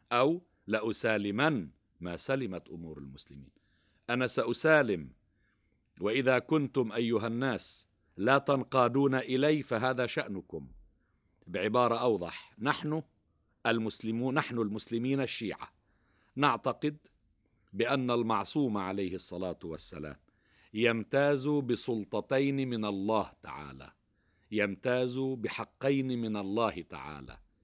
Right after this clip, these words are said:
جعلهما له الله عز وجل، ولم يجعلهما الناس. كل المعصومين عليهم السلام أنبياء وأئمة عليهم الصلاة والسلام، يعني النبي محمد صلى الله عليه وآله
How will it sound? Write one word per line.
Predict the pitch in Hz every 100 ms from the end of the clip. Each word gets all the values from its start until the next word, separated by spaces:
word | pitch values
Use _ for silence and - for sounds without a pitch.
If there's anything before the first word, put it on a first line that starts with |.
| _ _
جعلهما | 90 110 104 120 117 113 123 127
له | 123 135 139 143 _ _ -
الله | 107 101 123 117
عز | 73 78 78 80
وجل، | 80 78 71 69 - _ - _
ولم | 107 147 160 143
يجعلهما | 131 113 113 120 113 127 123 120 _ 104
الناس. | 104 98 98 78 - - - _ _ _ _ _ _ -
كل | 214 185
المعصومين | 151 123 113 101 110 107 107 92
عليهم | 85 87 82 82 82
السلام | - 73 71 65 _ _ _ 120
أنبياء | 113 104 110 127 147 151 123
وأئمة | 113 113 110 120 87 76 - _ _ _ _
عليهم | - 104 123 113 110
الصلاة | 98 - 101 107 98
والسلام، | 92 87 - 82 78 73 _ _ _ _ _ _ 101
يعني | 104 117
النبي | 113 113 135
محمد | 123 - 131 120
صلى | - 110 110
الله | 113 113 104
عليه | 104 107 104
وآله | 107 113 139 143